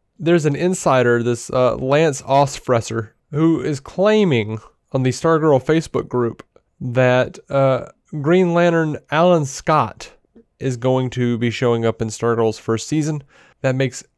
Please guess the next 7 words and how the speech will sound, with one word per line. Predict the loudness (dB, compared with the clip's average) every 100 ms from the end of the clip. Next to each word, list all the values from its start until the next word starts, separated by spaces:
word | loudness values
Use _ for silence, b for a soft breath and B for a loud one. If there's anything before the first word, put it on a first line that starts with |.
| -4
absolute | -2 -2 -4 -4 -4
sense. | -4 -2 -2 -6 -16
They've, | -6 -2 -2 -4 -6
uh, | 0 0 0 -8 -16 _ -18
heav-, | 0 0 2 0 -4
heavily | -2 -2 0 0
publicized | 0 -4 -6 -6 -6 -6 -10 -16